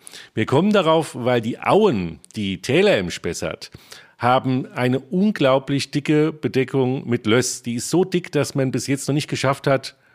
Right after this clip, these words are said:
mehr als sieben Meter überhaupt runterzukommen, und es geht noch weiter.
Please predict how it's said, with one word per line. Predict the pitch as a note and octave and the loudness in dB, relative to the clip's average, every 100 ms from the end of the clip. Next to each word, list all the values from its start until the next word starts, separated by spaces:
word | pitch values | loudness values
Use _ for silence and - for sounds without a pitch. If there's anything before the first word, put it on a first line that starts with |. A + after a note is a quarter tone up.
| - | -6
mehr | A2 B2+ D3 | 0 2 2
als | B2+ - | 0 -2
sieben | D3+ C#3+ C3 | -6 -2 0
Meter | C3 C#3+ | 2 0
überhaupt | A#2+ A2 - | 2 0 0
runterzukommen, | A2+ F3+ C#3 - - F#2+ F#2+ D#3+ | 0 2 2 0 -4 -2 -2 -2
und | A#2+ | -4
es | G2 | -2
geht | B2+ B2 | -4 -2
noch | - - | -2 0
weiter. | F2+ A#2+ - D#2 | 2 2 0 -6